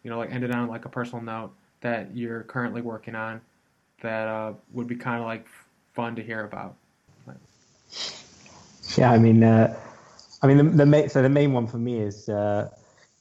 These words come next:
Speaker 2: uh, hopefully in the next few months I'll have my P H D completely finished. So that's a big personal goal, and that will give me a lot more time to double down on, uh, on other, other parts of, uh, what we're doing. I think, uh, outside of that,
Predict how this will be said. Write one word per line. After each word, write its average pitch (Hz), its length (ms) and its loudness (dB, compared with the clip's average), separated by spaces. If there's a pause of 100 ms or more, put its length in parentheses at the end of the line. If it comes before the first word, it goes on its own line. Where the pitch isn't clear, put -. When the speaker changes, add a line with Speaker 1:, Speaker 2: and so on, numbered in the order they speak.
(140)
Speaker 2:
uh, 104 340 2 (300)
hopefully 131 320 2
in 113 40 4
the 117 60 4
next 113 220 2
few 120 100 4
months 113 260 4
I'll 110 100 2
have 113 120 2
my 117 160 2 (180)
P 131 120 2
H 117 200 4
D 123 80 2
completely 117 280 2
finished. 143 400 2 (320)
So 110 260 6
that's 120 260 2
a 113 60 4
big 113 480 2 (800)
personal 131 380 4
goal, 123 360 4
and 117 260 2
that 120 120 2
will 110 180 0 (360)
give 117 120 4
me 110 160 4
a 110 40 6
lot 120 220 4
more 110 180 -2
time 110 300 0
to 110 420 0 (200)
double 113 240 4
down 110 260 2
on, 107 220 2
uh, 107 340 -2 (720)
on 107 100 2
other, 107 220 4 (120)
other 107 180 4
parts 110 380 2
of, 101 160 -4
uh, 101 200 4
what 104 120 2
we're 90 80 0
doing. 107 380 4 (100)
I 110 80 0
think, 120 280 4
uh, 113 400 6
outside 131 380 4
of 113 120 4
that, 113 400 2